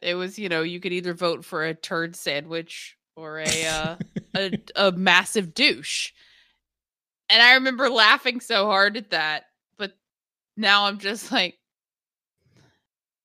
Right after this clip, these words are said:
Speaker 1: has it,
Speaker 2: Do you
Speaker 1: has it
Speaker 2: remember,
Speaker 1: got
Speaker 2: though
Speaker 1: any better since then?
Speaker 2: No, you remember when you, you could vote for,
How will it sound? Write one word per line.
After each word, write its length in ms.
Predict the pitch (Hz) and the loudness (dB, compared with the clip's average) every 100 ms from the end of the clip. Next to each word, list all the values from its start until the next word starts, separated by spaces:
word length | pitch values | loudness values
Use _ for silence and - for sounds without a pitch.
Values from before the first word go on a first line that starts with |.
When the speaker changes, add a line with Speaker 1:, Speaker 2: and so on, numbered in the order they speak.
| _ _ | _ _
Speaker 1:
has 280 | _ 240 240 | _ -12 -10
it, 280 | 285 285 - - - _ _ _ _ _ - | -10 -10 -12 -18 -20 _ _ _ _ _ -14
Speaker 2:
Do 100 | 359 | -12
you 40 | |
Speaker 1:
has 100 | 349 | -8
it 40 | 359 | -6
Speaker 2:
remember, 180 | 330 262 | 0 0
Speaker 1:
got 200 | 359 - | 2 0
Speaker 2:
though 100 | 302 | 0
Speaker 1:
any 160 | 294 | -4
better 600 | 220 - 208 254 302 311 | -4 0 2 2 -2 -4
since 380 | - 311 330 - | -8 -8 -10 -10
then? 480 | - 330 359 349 349 | -2 0 0 0 2
Speaker 2:
No, 360 | 302 285 240 226 | 4 4 4 0
you 320 | 226 320 339 | -4 -2 0
remember 400 | 302 277 262 247 | 0 0 0 0
when 320 | 220 208 196 | -2 -2 0
you, 300 | 202 214 202 | 0 0 -2
you 260 | 165 175 190 | -6 -6 -4
could 220 | 165 170 | 0 0
vote 500 | 143 156 160 160 151 | 2 2 2 0 -4
for, 720 | - 147 143 139 131 123 117 | -10 -8 -4 -2 -2 -4 -8